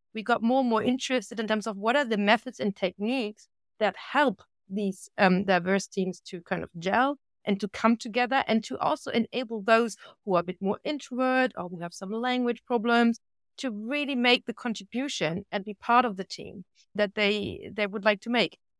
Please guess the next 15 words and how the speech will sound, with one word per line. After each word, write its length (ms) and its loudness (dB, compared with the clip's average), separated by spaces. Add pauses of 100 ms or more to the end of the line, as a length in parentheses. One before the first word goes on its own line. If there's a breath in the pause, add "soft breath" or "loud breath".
(120)
And, 420 0 (140)
and 140 6
that 160 10
was 220 4 (160)
kind 160 8
of 100 2
the 60 -4
second 420 2
bigger 260 2
area, 500 2 (140)
um, 140 -8
where 160 -8
we 200 -10
developed 340 0 (100)
findings, 560 -10